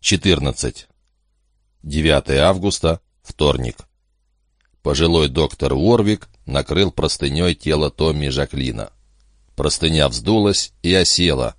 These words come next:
обозначив выдающийся профиль покойного.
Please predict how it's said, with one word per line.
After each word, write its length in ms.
обозначив 760
выдающийся 880
профиль 460
покойного. 720